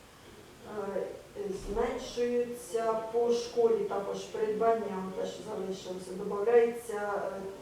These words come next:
двадцять п'ять тисяч на харчування, е, решта добавляється на, е, газ, е, знімається двадцять п'ять тисяч з електрики.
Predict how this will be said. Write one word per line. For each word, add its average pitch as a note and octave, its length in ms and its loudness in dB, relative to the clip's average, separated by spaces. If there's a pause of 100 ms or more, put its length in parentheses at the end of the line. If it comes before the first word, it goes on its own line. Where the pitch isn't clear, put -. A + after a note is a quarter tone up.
(200)
двадцять A3 260 0
п'ять G3+ 200 -4
тисяч G3+ 360 -6
на G3+ 60 -8 (120)
харчування, C#4+ 800 -4 (380)
е, A3+ 120 2
решта A#3+ 300 -2
добавляється G#3 760 -2 (120)
на, G3 300 -6 (1040)
е, - 40 -8 (1200)
газ, C#4 480 -2 (160)
е, F3+ 40 0
знімається A3+ 560 0
двадцять G#3 280 -4
п'ять A3+ 220 -2
тисяч A3 340 -4
з - 20 -6
електрики. G3 840 -4